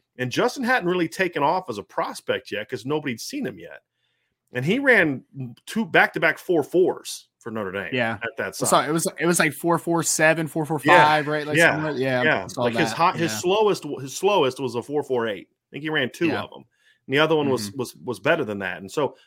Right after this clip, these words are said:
Speaker 1: like, okay, six foot plus. At the time, he was, like, one eighty-five plus and, and a four four kid. And,
Speaker 2: Mm-hmm.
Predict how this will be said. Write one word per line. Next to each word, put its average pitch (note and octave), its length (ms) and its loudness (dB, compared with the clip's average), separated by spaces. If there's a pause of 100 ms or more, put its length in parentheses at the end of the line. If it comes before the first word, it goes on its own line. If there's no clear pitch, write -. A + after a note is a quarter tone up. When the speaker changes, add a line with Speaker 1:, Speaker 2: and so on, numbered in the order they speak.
(100)
Speaker 1:
like, E3 160 0
okay, C3 260 -2
six - 320 -4
foot F#3+ 240 -2
plus. A#2 540 -4 (480)
At C3+ 100 -2
the D3 80 -4
time, E3 260 2
he D#3+ 60 0
was, C3 80 -4
like, B2+ 140 -2
one D3 240 0
eighty-five C3+ 600 -2
plus G#2 500 -6 (500)
and, B2 340 0
and B2 160 -4
a A2 60 -4
four D3 260 -2
four A2+ 240 -6
kid. D#2+ 400 -14 (640)
And, B2 260 0
Speaker 2:
Mm-hmm. B2 80 -6